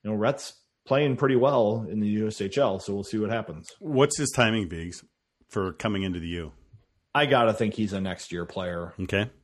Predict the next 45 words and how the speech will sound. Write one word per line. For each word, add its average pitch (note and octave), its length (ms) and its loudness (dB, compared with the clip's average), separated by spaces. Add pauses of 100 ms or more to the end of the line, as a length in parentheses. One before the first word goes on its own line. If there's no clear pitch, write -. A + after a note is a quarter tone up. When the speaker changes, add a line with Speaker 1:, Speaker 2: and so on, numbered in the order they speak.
(140)
Speaker 2:
okay. F#2+ 200 -6 (500)
Speaker 1:
He'll A2+ 160 2
be, G2+ 140 -4
he'll A#2 160 -2
be A2+ 120 4
the G#2 120 -2
right G#2 180 -2
age. G#2 280 -2
He A#2+ 100 -4
could C3+ 240 4
have C3 100 4
maybe B2 280 2
come A#2+ 200 0
in A#2 140 0
this A#2 240 -2
year, A2+ 380 2 (1500)
but E2+ 280 -6 (180)
he'll, A#2+ 220 -2
he'll B2+ 140 -2
be G#2+ 160 0
here F#2+ 120 -4
next D#2+ 280 -12
year, D#2 140 -8
I - 20 -6
would D2+ 160 -10
think, F2 180 -10
if - 320 -14 (200)
he's E2+ 160 -12
playing E2+ 300 -10
for - 100 -12
the D#2+ 60 -14
Gophers. F2+ 580 -14 (1400)
You G#2 80 -4
never A2 260 0
know C#3 200 8
these A#2+ 180 4
days. G#2 400 2 (800)
But B2 100 2
he's E3 180 8
signed F3 320 6
and B2+ 140 4
he B2+ 60 2
should C3+ 220 -2
be D3 100 0
there. F#2 320 -4